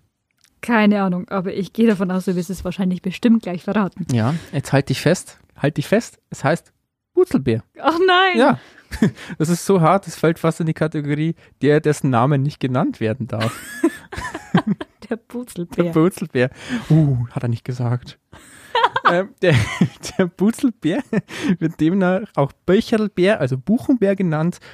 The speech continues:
Speaker 2: oder einfach nur Waldbär, sagt der Schönwert. Okay, Waldbär klingt jetzt einfach nach einem ganz gewöhnlichen Bär, ohne irgendwas Geisterhaftes, aber naja. Und er ist überkleidet nicht nur mit Bärenfell, sondern auch mit Buchenmoos. Und wenn er,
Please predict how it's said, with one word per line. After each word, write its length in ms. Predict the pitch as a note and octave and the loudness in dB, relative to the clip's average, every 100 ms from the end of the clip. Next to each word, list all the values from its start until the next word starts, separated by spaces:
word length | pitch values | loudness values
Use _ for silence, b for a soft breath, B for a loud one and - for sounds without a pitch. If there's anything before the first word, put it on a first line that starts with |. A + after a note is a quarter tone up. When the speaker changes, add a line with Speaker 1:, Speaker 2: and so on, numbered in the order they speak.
| B | B
Speaker 2:
oder 140 | C#3 - | -2 2
einfach 320 | D#3 - D3 | 2 0 2
nur 300 | D#3 D3+ D#3 - | 4 4 0 -4
Waldbär, 800 | C3+ B2+ E3+ - _ B2 A2+ A2 | 0 2 0 -6 _ -2 -2 -4
sagt 380 | - A#2 - - | -6 -6 -4 -4
der 120 | A#2 | -4
Schönwert. 800 | - - C3 A#2+ A#2+ A2 - _ b b b | -6 -8 -4 -2 -2 -6 -8 _ b b b
Okay, 240 | - A#2+ | -6 0
Waldbär 460 | A#2+ D3 - E3 D#3+ | 2 2 0 -2 -2
klingt 280 | - D3+ D3 | -2 -2 -2
jetzt 160 | - D#3 | -2 -2
einfach 280 | D3+ C#3+ | -2 0
nach 120 | C3+ C3 | 0 2
einem 200 | B2 A#2+ | 0 0
ganz 280 | B2 B2+ - | 0 0 2
gewöhnlichen 600 | C3 B2+ D#3 E3+ F3 D3+ | 4 4 4 4 4 4
Bär, 260 | D3 E3 - | 4 4 2
ohne 260 | C#3+ D3 D3 | 2 4 4
irgendwas 600 | D3+ D#3 C#3+ C#3 - - b b b - | 4 4 4 2 0 -14 b b b -2
Geisterhaftes, 840 | B2 D3+ F3 D3+ E3 F3+ E3+ - - | 0 0 0 0 0 -4 -4 -6 -4
aber 260 | B2 A#2+ - | -2 -4 -4
naja. 380 | A2+ G2+ E3 G#3 B B B B B B | 0 2 2 0 B B B B B B
Und 440 | C3+ C3 C3 - - B B - | 0 2 0 -2 -16 B B -2
er 80 | |
ist 200 | E3+ - | 0 0
überkleidet 520 | F3 D3+ - B2+ C#3 C#3 | 0 -2 0 2 2 2
nicht 200 | D3+ - | 0 -2
nur 100 | A2+ | -4
mit 200 | G#2+ - | -4 -2
Bärenfell, 540 | A#2+ D#3 G#3 - F3+ | 0 2 0 2 0
sondern 240 | - B2 - | 0 -2 -2
auch 180 | - | -4
mit 160 | - - | -6 0
Buchenmoos. 760 | A3 D4+ - F#2+ G2 G#2+ - _ | 2 4 0 -2 -2 -4 -8 _
Und 380 | A#2+ A#2 A#2 - b b b b | -4 -4 -4 -8 b b b b
wenn 200 | A#2+ C#3+ | 0 2
er, 200 | C#3+ C3+ | 2 0